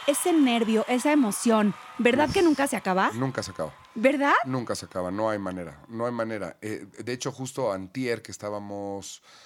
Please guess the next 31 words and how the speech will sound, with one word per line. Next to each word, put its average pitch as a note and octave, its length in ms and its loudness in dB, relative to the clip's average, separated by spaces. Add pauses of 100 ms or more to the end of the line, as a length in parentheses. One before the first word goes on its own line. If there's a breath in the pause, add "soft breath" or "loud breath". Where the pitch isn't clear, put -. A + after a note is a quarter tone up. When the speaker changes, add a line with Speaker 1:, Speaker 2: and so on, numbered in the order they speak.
(180 loud breath)
Speaker 2:
haciendo G#2+ 400 -6
un G#2 60 -8
concierto, A#2 880 -2 (580 soft breath)
em, G2+ 400 -8 (400)
faltaban C3+ 400 -4
como G#2+ 260 -8
treinta B2+ 320 -6
minutos G#2+ 360 -10
para F#2+ 220 -6
em-, F#2 120 -10 (140)
para G2+ 180 -4
empezar G2+ 440 -4
y G2 120 -8
volteé G2+ 420 -6
con A#2 280 -8
Tana, B2 420 0
con G#2+ 200 -6
Irving A2+ 320 -6
y G#2+ 40 -10
dije, G#2+ 400 -8 (360 soft breath)
"Me A#2+ 140 -14
encantan C#3 580 -6
estas C3+ 240 -8
mariposas A2 540 -12
en A2 100 -10
el F#2+ 120 -12
estómago", G#2 600 -4
Speaker 1:
Ujú. E3+ 100 -8
Speaker 2:
y G#2 300 -6 (260 loud breath)
sales B2 520 -4
y A2 120 -8